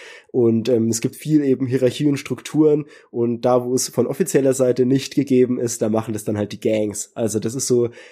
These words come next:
ein Abbild, organisiertes Verbrechen, wie man es vielleicht auch aus irgendwelchen Gangsterfilmen kennt und so weiter und so fort. Diese Strukturen gibt's ja auch.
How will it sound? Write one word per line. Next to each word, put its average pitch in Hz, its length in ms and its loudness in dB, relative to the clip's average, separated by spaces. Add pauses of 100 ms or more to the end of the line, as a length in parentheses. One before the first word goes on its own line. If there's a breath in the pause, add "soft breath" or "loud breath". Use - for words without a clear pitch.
(100)
ein 113 80 -10
Abbild, 143 640 2
organisiertes 123 520 2
Verbrechen, 123 540 0
wie 117 80 0
man 117 100 0
es 113 80 -6
vielleicht 117 280 0
auch 113 80 -2
aus 110 120 -4
irgendwelchen 123 300 -2
Gangsterfilmen 120 640 0
kennt 117 240 -2
und 120 80 -6
so - 140 -16
weiter 120 240 -2
und 120 100 -4
so - 120 -12
fort. 131 240 -4 (340 loud breath)
Diese 151 200 -2
Strukturen 151 420 0
gibt's 147 240 0
ja 113 140 2
auch. 135 300 0